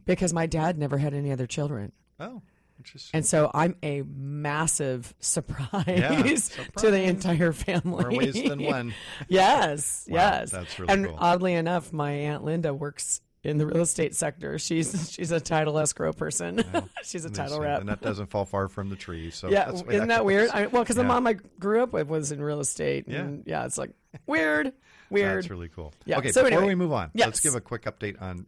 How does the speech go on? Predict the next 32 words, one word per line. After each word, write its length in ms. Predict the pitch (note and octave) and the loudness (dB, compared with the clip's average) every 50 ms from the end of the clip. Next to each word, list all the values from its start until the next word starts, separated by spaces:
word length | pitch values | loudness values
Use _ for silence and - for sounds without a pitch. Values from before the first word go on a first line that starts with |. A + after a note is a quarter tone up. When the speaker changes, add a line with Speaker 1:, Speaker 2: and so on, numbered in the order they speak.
| - _ _ | -16 _ _
Speaker 1:
Yeah, 180 | - F#3+ G#3+ F#3+ | 2 4 4 6
the 60 | E3 | 6
Speaker 2:
interest 60 | E3 E3 | 6 4
Speaker 1:
actual 240 | E3+ D#3+ F#3 F3 D3+ | 4 4 2 2 2
Speaker 2:
rates. 220 | E3 D#3 - - | 2 0 0 -2
Speaker 1:
rates, 120 | - - - - | -4 -4 -4 -2
Speaker 2:
So 60 | - | -2
Speaker 1:
yes. 160 | C#3+ - - | -2 0 0
Speaker 2:
here 160 | - A#2+ C3 - | -2 -2 -2 -2
are 80 | - A2+ | -2 -2
Speaker 1:
Yes. 40 | G#2 | -2
Speaker 2:
the 120 | F#2+ F2+ E2 | -2 -6 -8
national 580 | E2 E2+ F2+ F#2 F#2+ G#2 G#2 - - A#2+ G#2+ | -8 -6 -6 -6 -6 -6 -8 -8 -10 -12 -12
Speaker 1:
Okay. 120 | - - F#2+ | -10 -6 -6
Speaker 2:
averages. 440 | F#2+ F#2 F#2+ E2+ E2 E2 - - | -4 -4 -6 -10 -10 -14 -12 -8
So 320 | - - - - F2+ E2+ E2 | -8 -8 -6 -6 -8 -8 -8
a 140 | E2 E2 - _ _ | -10 -12 -14 _ _
conventional 600 | - _ E2 D#2 D#2 F#2+ G#2+ A2+ - - F#2+ E2+ | -18 _ -14 -10 -6 -6 -6 -6 -8 -10 -10 -12
thirty-year 400 | - - G#2+ G#2+ A2 A2+ G#2+ G2 | -10 -8 -6 -6 -4 -4 -6 -6
fixed 340 | - - G#2+ G#2 - - - | -6 -6 -8 -8 -8 -6 -4
rate 160 | G2+ F#2 F2+ | -4 -4 -4
mortgage, 460 | F#2 G2 G2+ G#2 G#2 A2 G#2+ - - - - - - _ _ _ | -4 -4 -2 -2 -2 -4 -6 -8 -14 -20 -20 -20 -20 _ _ _
the 100 | E2+ E2 | -10 -10
national 500 | E2 E2+ F2 F#2+ G#2+ A2 - - B2 A#2+ | -8 -6 -6 -6 -6 -8 -8 -6 -4 -2
average 300 | A#2 A2+ G#2 G#2 F2 F2+ | -2 -2 -2 -4 -4 -6
right 160 | F2+ F2 F2 | -6 -6 -6
now, 160 | F2 E2 E2 D#2+ _ | -8 -8 -10 -10 _
two 360 | - - B2 A#2+ A#2+ B2 B2+ - | -14 -12 -10 -10 -10 -10 -14 -16
point 440 | - - - F#2 F#2 F#2 F#2 - - | -16 -12 -10 -8 -8 -8 -8 -12 -14
seven 400 | - - F2+ E2+ E2 F2 F2 E2 - | -12 -8 -8 -6 -6 -8 -10 -12 -12
eight 240 | F2+ F2 F2+ - _ | -12 -12 -12 -12 _
percent. 580 | - - D#2+ - - - E2+ D#2+ C#2+ C#2+ - | -16 -16 -14 -14 -12 -10 -10 -10 -10 -10 -14